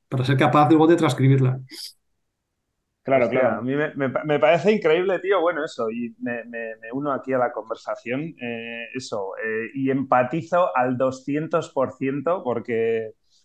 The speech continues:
Speaker 3: porque, vamos, leer el libro, la verdad es que ha sido, eh, ha si-, refrescante, por, por, por, <laughs> por no, por no ser muy horterilla, pero la verdad es que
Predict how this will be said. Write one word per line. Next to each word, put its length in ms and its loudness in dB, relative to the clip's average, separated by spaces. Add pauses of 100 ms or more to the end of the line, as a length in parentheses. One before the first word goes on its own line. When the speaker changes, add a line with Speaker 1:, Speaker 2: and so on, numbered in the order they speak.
Speaker 3:
porque, 180 2
vamos, 240 4
leer 180 2
el 140 2
libro, 260 2
la 140 4
verdad 220 2
es 120 -6
que 100 -2
ha 40 0
sido, 540 0 (500)
eh, 1400 0
ha 140 -4
si-, 220 -12 (1000)
refrescante, 880 -2
por, 260 -2
por, 220 -2
por, 260 -2 (180)
<laughs> 1160 -6
por 180 0
no, 260 2
por 160 0
no 100 -2
ser 200 -2
muy 140 -2
horterilla, 640 0
pero 220 2
la 120 6
verdad 240 -2
es 160 -8
que 380 0